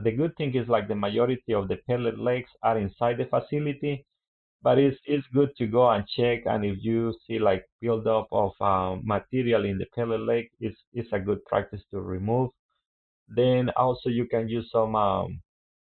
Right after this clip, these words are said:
let's say, some chemical controls. So you can use, um, uh, organic acids. And what you, what I typically see is, like, formic acid, lactic acid, and acetic acid, that's gonna be good for, uh, bacterial control.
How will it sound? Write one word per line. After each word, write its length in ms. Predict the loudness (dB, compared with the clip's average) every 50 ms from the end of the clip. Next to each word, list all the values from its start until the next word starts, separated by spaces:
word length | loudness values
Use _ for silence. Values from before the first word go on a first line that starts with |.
| _ _ _ -4
let's 240 | -2 -2 -2 0 2
say, 160 | 0 0 2
some 160 | 0 -4 -4 -4 -4
chemical 400 | -4 -4 -2 -2 -4 -2 -2 -4
controls. 580 | -2 -2 -4 -4 -4 _ -2 -2 -2 -2 -4 -8 -8
So 120 | -6 -4 -2
you 180 | -2 -2 -4
can 300 | -6 -6 -8 -8 -8 -6
use, 360 | -6 -4 -2 -2 -2 -4 -4 -6 -4 -2
um, 400 | 0 0 2 0 -2 -4 -6 -10 _ _ _ _ -14
uh, 140 | -10 -8 -6 -4
organic 460 | -2 -2 -2 -2 -2 -2 -2 -4 -2
acids. 400 | 0 2 2 0 0 -6 -12 -14 _ _ -4
And 360 | -4 -2 -2 -4 -6 -8 -10 -16 _ _ _ _ _ _ _ _ _ _ _ _ _ _ _
what 240 | 0 2 2 2
you, 280 | 2 2 2 2 2 -2 -4 _ _ _ _ _ _ _ _ _ _ _ _
what 200 | 2 4 6 6
I 120 | 6 4
typically 640 | 4 2 -4 -2 -2 0 2 2 2 2 0 -4 -6 -8
see 200 | -6 -2 0 0
is, 120 | 0 -2 0
like, 220 | 2 2 2 2 0 _
formic 380 | -2 0 0 0 0 -4 -4 0
acid, 520 | 2 4 4 2 2 -2 -4 -6 -6 -6 _ _ _ -6
lactic 500 | -2 0 0 0 -2 -4 -10 -8 -4 0
acid, 400 | 0 0 0 0 -4 -6 -6 -6 -4
and 140 | -4 -2 -2
acetic 500 | -4 -6 -6 -6 -6 -6 -6 -6 -10 -4
acid, 400 | -2 0 0 0 0 -4 -14 -14 _ _ _ _ -6
that's 180 | -6 -6 -6 -4
gonna 240 | -4 -2 -2 -2 -2
be 160 | -2 -4 -6
good 260 | -6 -4 -4 -4 -4 -6 -8
for, 240 | -2 0 0 0 0
uh, 100 | 0 -2
bacterial 540 | 0 -2 -2 -2 -2 -4 -4 0 0 -2 -2 -2
control. 520 | -4 -6 -6 -4 -2 0 0 0 0 -2